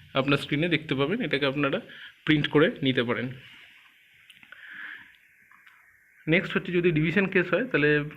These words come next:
by employee আইডি দিয়ে আমরা সার্চ করছি, সিলেক্ট কোয়েরি টাইপ, সিলেক্ট ফাইল টাইপ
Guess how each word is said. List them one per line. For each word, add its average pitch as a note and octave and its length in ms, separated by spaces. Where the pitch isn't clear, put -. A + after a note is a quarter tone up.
by C#3 100
employee D3+ 340
আইডি D#3 160
দিয়ে D3 140
আমরা C#3+ 180
সার্চ C#3 220
করছি, D#3 340
সিলেক্ট D3 300
কোয়েরি C#3 200
টাইপ, D#3+ 200
সিলেক্ট C#3+ 360
ফাইল C#3+ 180
টাইপ C#3+ 180